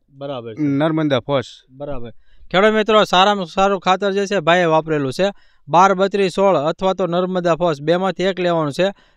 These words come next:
Speaker 1: ભેગું જે છે આપણે ઝિંક આવે ઓમકારનું,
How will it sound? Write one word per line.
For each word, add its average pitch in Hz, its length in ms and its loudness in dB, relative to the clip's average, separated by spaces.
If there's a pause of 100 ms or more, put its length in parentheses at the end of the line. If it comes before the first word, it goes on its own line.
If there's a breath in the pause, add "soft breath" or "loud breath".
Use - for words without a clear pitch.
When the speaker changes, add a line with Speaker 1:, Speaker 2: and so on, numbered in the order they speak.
(140)
Speaker 1:
ભેગું 175 300 2
જે 202 140 2
છે 202 100 -2
આપણે 190 280 2
ઝિંક 165 380 -2
આવે 165 180 4
ઓમકારનું, 151 680 0